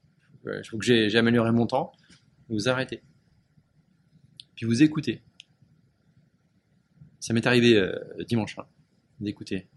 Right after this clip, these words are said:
Qu'est-ce que vous en-, qu'est-ce que vous entendez ? Un peu loin, qui vous fait peur, un sanglier. En pleine forêt. Pas mal. On s'arrête.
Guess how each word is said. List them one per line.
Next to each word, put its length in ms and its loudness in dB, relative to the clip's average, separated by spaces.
Qu'est-ce 200 -12
que 40 -6
vous 100 -4
en-, 220 -6
qu'est-ce 180 -2
que 100 -8
vous 140 0
entendez ? 460 -2
Un 80 -20
peu 160 2
loin, 400 8
qui 140 -10
vous 60 -8
fait 160 -6
peur, 320 -4
un 80 -6
sanglier. 540 0
En 60 -12
pleine 180 0
forêt. 340 -4
Pas 80 -2
mal. 220 -4
On 340 -20
s'arrête. 380 4